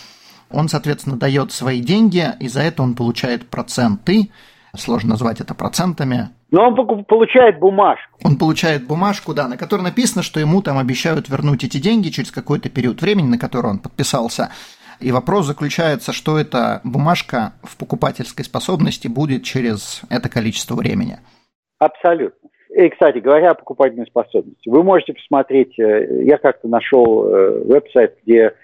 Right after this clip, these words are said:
Speaker 2: были расписаны российские жалования и цены в начале, э, двадцатого века, там, до, до Первой мировой войны. Сколько получал полковник, сколько получал генерал в рублях, сколько получал и так далее, и так далее. Золотой рубль — это был где-то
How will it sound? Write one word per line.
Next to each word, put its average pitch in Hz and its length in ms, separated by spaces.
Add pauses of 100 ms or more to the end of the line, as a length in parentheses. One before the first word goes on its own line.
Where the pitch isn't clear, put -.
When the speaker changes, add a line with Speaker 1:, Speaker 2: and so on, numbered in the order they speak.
(180)
Speaker 2:
были 135 500
расписаны 131 880 (200)
российские 127 1120 (180)
жалования 127 720 (220)
и 143 80
цены 110 480 (160)
в 165 80
начале, 170 500 (180)
э, 139 240
двадцатого 139 460
века, 85 220
там, 98 260
до, 156 160
до 175 180
Первой 147 260
мировой 113 320
войны. 101 360
Сколько - 280
получал 113 440
полковник, 185 640
сколько - 220
получал 104 320
генерал 160 600 (340)
в 123 60
рублях, 117 480
сколько - 240
получал 110 520
и - 60
так 98 160
далее, 85 260
и - 20
так 104 180
далее. 82 260 (360)
Золотой 180 460
рубль — 233 300
это 143 160
был 185 200
где-то 165 300